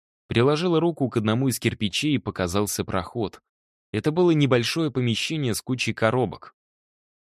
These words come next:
«Да мы до старости будем нужно искать», буркнул Макар. «Давайте просто заберем все коробки», предложила Маша. «Не нужно». Диана достала со шкафа одну из них. «На этой нарисован крест. Значит, тут все секретные изобретения».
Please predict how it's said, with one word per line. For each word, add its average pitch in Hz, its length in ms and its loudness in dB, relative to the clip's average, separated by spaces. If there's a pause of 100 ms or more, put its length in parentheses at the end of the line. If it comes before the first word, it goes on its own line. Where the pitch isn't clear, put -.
«Да 87 220 2
мы 90 160 0
до 120 120 2
старости 104 540 0
будем 87 320 -2
нужно 82 320 -4
искать», - 420 -12
буркнул 85 380 -4
Макар. 82 420 -6 (840)
«Давайте 180 440 2
просто 160 380 0
заберем 151 440 4
все 147 160 -2
коробки», 143 480 0
предложила 87 600 2
Маша. 82 400 -4 (580)
«Не 175 140 2
нужно». 117 460 2 (240)
Диана 135 460 4
достала 107 420 4
со 90 160 -2
шкафа 92 500 0
одну 85 200 -2
из 95 180 -2
них. - 320 -10 (300)
«На 175 140 2
этой 175 200 4
нарисован 143 540 2
крест. 147 460 -4 (420)
Значит, 175 480 0
тут 190 220 4
все 180 300 -2
секретные 139 600 0
изобретения». 113 800 0